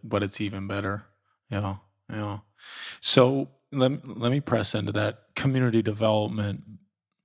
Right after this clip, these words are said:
again, didn't, wasn't optional. We might think that it's optional, you know, some people who aren't forced into that, into that scenario,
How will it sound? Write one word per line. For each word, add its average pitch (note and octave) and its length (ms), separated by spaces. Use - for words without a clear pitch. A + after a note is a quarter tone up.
again, A2 480
didn't, B2 340
wasn't A#2 380
optional. G#2 640
We B2+ 280
might A#2+ 420
think - 640
that A2+ 240
it's A2 220
optional, G2+ 760
you - 80
know, G2+ 140
some G#2 300
people G2+ 420
who G#2+ 300
aren't G2+ 280
forced G2+ 440
into G2+ 180
that, G2 340
into G#2+ 220
that G#2 220
scenario, G2+ 840